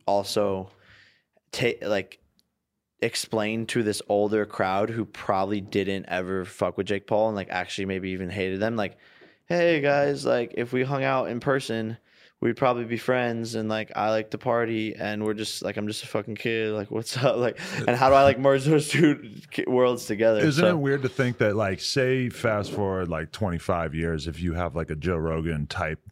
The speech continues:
Speaker 2: like, just a show, like, on your channel, but it would be the same channel of you just doing podcasts, and then if you go back twenty fucking years, there's these, like, weird ass videos you don't even relate to at all. Isn't that fucking
Speaker 1: It's
Speaker 2: crazy to think
Speaker 1: weird.
Speaker 2: about?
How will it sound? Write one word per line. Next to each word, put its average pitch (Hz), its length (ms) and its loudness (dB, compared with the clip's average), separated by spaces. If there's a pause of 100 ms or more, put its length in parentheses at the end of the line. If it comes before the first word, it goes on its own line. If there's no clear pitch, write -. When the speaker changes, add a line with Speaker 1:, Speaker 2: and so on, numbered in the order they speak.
Speaker 2:
like, 92 180 -2
just 127 240 -4
a 135 80 -2
show, 123 360 2
like, 98 200 0
on 107 240 0
your 101 120 0
channel, 104 340 -2
but 95 160 -2
it 95 40 0
would 95 140 0
be 107 100 0
the 92 140 -4
same 107 560 0
channel 107 640 -2
of 107 160 -2
you 107 140 2
just 90 200 -2
doing 107 220 0
podcasts, 120 760 0
and 120 140 0
then 110 160 0
if 98 100 -2
you 98 120 -4
go 104 240 2
back 104 360 2
twenty 117 380 0
fucking 107 460 0
years, 98 460 2
there's 107 240 -2
these, 101 180 -2
like, 92 200 -2
weird 101 360 -2
ass 101 260 -2
videos 104 420 0
you 101 100 0
don't 107 180 0
even 101 140 -2
relate 101 200 0
to 131 140 2
at 95 60 0
all. 101 300 2
Isn't 113 120 -6
that 139 140 -4
fucking 127 240 -2
Speaker 1:
It's 107 80 -4
Speaker 2:
crazy 95 200 0
to 107 140 0
think 117 140 2
Speaker 1:
weird. 107 140 4
Speaker 2:
about? 139 320 0